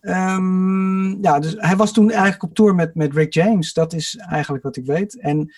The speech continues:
zij hadden ook de hele tijd een soort, eh, Rick James vertelt dan, ehm, in zijn bio dat iedere avond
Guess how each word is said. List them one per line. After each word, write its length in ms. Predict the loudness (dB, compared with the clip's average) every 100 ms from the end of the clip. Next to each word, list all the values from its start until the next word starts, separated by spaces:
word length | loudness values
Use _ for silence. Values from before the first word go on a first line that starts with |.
| -20 -20 -20 _
zij 240 | -2 0
hadden 280 | 2 2 0
ook 300 | 2 0 0
de 80 | -2
hele 240 | 0 0
tijd 360 | 0 0 0 -2
een 200 | -4 -4
soort, 480 | -4 -6 -6 -14 -18 _ _ _ _ _ _
eh, 140 | -8 -6 -4
Rick 240 | -2 0 2
James 280 | 4 2
vertelt 340 | 0 0 2 2
dan, 280 | 0 2 0
ehm, 340 | 0 0 -2 -4
in 220 | -2 0
zijn 320 | 2 2 2
bio 480 | 2 0 0 -4 -6 _ _ _ _ -6
dat 280 | -6 -6 -4
iedere 260 | 0 0
avond 720 | 2 0 0 0 -4 -6 -12